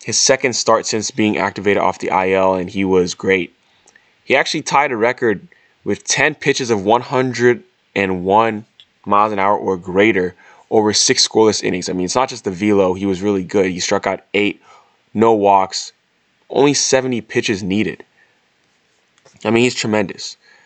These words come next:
I mean, this dude, yeah, I, I mean, what, what more can we say about Jacob deGrom? There's really nothing else you can say about him. We know he's the best pitcher in baseball,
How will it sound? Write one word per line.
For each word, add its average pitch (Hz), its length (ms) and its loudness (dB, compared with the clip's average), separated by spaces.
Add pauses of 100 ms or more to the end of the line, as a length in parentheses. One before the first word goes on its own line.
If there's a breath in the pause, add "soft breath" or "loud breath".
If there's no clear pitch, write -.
(540 soft breath)
I - 60 -10
mean, 107 120 0
this 135 160 2
dude, 131 400 2 (500)
yeah, - 220 -4 (140)
I, 95 240 -4
I 113 40 0
mean, 107 400 -2 (300)
what, 110 580 -2 (280)
what 143 180 2
more 113 240 2
can 107 180 -6
we 95 120 -2
say - 180 -2
about 87 240 -4
Jacob 82 280 -10
deGrom? - 340 -10
There's 104 160 -2
really 120 180 6
nothing 107 340 -2
else 95 240 -4
you 90 80 -16
can 90 120 -8
say 92 220 -2
about 90 260 -4
him. 90 180 -10 (160)
We 101 100 -4
know 104 140 2
he's 104 160 -2
the 98 60 -6
best 92 260 -2
pitcher 98 240 -6
in 90 100 -6
baseball, 101 680 0